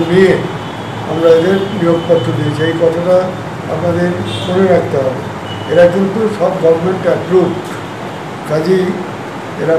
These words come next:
পৌরসভা থেকে সরকারি নিয়ম মাফিক নির্দিষ্ট হারে যে ভাতা এদের বন্দোবস্ত আছে সেটা তারা পাবেন। তারা আমাদের কাজকর্ম যেভাবে আমাদের হেলথ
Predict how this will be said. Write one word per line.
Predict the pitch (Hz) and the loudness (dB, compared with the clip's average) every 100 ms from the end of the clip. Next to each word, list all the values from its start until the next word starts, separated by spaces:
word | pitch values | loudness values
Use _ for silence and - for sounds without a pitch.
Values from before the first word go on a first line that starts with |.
| 165 | 0
পৌরসভা | 160 160 - 151 160 160 | -2 -2 -4 -2 0 -2
থেকে | 156 165 - | -2 -4 -4
সরকারি | 156 151 160 160 156 | -4 -2 -2 -2 -2
নিয়ম | 151 151 151 | -4 -4 -4
মাফিক | 156 208 208 - - - - - - - - - - 147 | 0 0 0 -6 -10 -12 -12 -12 -12 -12 -12 -12 -8 -6
নির্দিষ্ট | 151 147 156 - 165 120 | -6 -6 -6 -2 -2 0
হারে | 147 151 190 - - - - - - | 0 0 0 -4 -10 -12 -12 -10 -4
যে | 156 147 | -2 -2
ভাতা | 143 156 156 | -4 -2 0
এদের | 156 160 147 | 0 0 -2
বন্দোবস্ত | 143 151 151 160 - 165 | -2 -2 -2 -2 0 -2
আছে | 151 180 170 | -2 -4 -6
সেটা | 151 151 156 | -4 -4 -2
তারা | 151 143 | -2 -2
পাবেন। | 143 156 208 - - - - - - - - - | -2 0 0 -2 -8 -10 -10 -10 -10 -10 -8 -4
তারা | 143 156 160 | 2 2 2
আমাদের | 160 156 165 160 165 - - - - - - - - - - - | 0 2 0 0 -2 -8 -10 -10 -10 -8 -4 -4 -2 -4 -2 -2
কাজকর্ম | 151 151 - 165 165 160 | -2 -2 0 2 2 -2
যেভাবে | 156 156 160 170 160 | -2 0 2 2 2
আমাদের | 160 160 165 165 - - - - - - - | 2 2 2 2 -6 -10 -12 -10 -10 -8 -2
হেলথ | 156 | -2